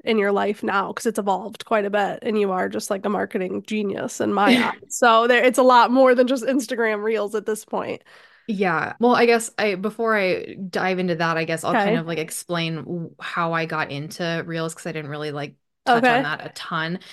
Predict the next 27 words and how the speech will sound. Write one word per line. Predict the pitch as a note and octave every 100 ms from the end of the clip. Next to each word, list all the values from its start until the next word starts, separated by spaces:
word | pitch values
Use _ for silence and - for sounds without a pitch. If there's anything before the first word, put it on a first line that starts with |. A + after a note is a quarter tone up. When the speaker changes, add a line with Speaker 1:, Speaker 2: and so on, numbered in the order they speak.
| - -
Speaker 2:
Like, | - E3+ - -
for | - A3
me, | G#3 G#3 A3 A3+ -
I've | F#3 F#3+
always | E3+ E3+ F#3 F#3
really | G3+ G#3
been | G3+ F#3
drawn | D#3+ C#3+ F3
to | F#3
Instagram, | G#3 - G#3+ A3+ A#3 A3+ G3
especially | - - G3 - A#3+ A3
with | F#3
Reels. | E3+ E3 E3+ F3+ -
I | E3+
just, | E3+ E3 -
I | F3
found | F3 E3 F3 F3
the, | F3+ F3
like, | E3 E3
creative | - D3+ D3+ E3
side | E3 E3+ F3
of |
it | F3+ F3
really | D#3 D3+ D#3 -
enjoyable. | E3 E3 D#3 F3+ A3 A#3
It | -
was, | E3 E3 -